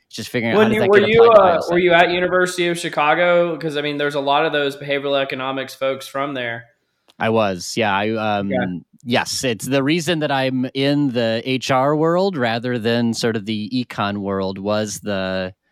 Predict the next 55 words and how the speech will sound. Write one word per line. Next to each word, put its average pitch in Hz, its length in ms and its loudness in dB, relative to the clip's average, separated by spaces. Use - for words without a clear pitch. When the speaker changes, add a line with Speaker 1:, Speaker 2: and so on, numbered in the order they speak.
Speaker 1:
this 98 240 -6
behavior 104 580 -2
stuff. - 560 -8
'Cause 123 100 -2
it 135 60 0
was, 135 180 0
it 151 120 0
was 151 220 0
cutting 120 440 -4
edge 107 320 -4
in, 92 280 -8
you 98 80 -10
know, 90 100 -8
late 95 220 -6
nineties 95 380 -4
Speaker 2:
Yeah. - 200 -8
Speaker 1:
when 90 120 -8
I 90 120 -8
was 87 200 -10
there, 113 400 -2
and 92 320 -6
it 117 40 0
was 113 160 -4
just - 180 -8
fascinating 90 580 -6
to - 60 -18
say, - 120 -12
"Wait 110 220 -4
a - 20 -6
minute, 90 160 -10
how 127 120 -4
did 147 140 -4
you 131 60 -2
get - 160 -4
that - 180 -4
from 135 140 -4
the 123 80 0
data?" 113 380 -2
And, 98 360 -2
you 120 60 -6
know, 98 200 -4
you're 113 160 -2
actually 135 240 -2
using 127 240 -2
data 113 320 -4
to 170 160 -4
explore 165 400 -2
this 185 180 -6
rather 120 240 0
than 107 160 -4
just 110 260 -8
math 110 360 -4
with 107 260 -8
no 117 240 -2
numbers. 127 540 -4